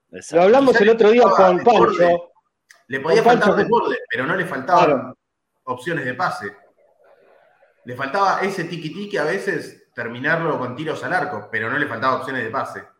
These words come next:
Speaker 3: Bueno, acá siento que Scaloni lo que dijo es, bueno,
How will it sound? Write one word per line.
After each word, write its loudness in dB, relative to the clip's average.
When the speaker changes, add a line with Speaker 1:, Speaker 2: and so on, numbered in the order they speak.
Speaker 3:
Bueno, -8
acá -2
siento -8
que -10
Scaloni -4
lo -6
que -8
dijo -6
es, -6
bueno, -6